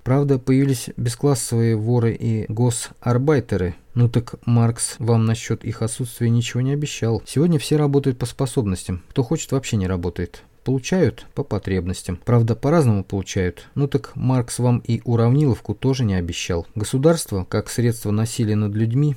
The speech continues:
нет, поскольку назвать государством то, что есть, даже у капиталистов язык не поворачивается. И капиталисты из этого государства в кавычках бегут как могут. Да, конечно, насилие есть, и его много,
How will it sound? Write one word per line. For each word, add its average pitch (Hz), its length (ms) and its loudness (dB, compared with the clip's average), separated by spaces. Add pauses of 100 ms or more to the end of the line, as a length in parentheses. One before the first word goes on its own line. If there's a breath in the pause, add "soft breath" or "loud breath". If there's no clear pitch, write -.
(100)
нет, 110 460 0
поскольку - 380 -6
назвать 107 320 0
государством 104 560 -2
то, 110 140 -2
что - 180 -4
есть, 117 220 0
даже 107 240 0
у - 20 -2
капиталистов - 640 -4
язык 95 260 -4
не 101 80 -6
поворачивается. 95 800 -4
И 110 80 -8
капиталисты 127 640 -2
из 107 200 -2
этого 104 240 0
государства 101 600 -2
в - 80 -16
кавычках 113 420 -2
бегут 110 320 -2
как 117 160 -4
могут. 90 420 -2
Да, 120 260 4
конечно, 120 500 0
насилие 127 520 0
есть, 113 240 -2
и 104 40 -2
его 107 160 2
много, 113 400 2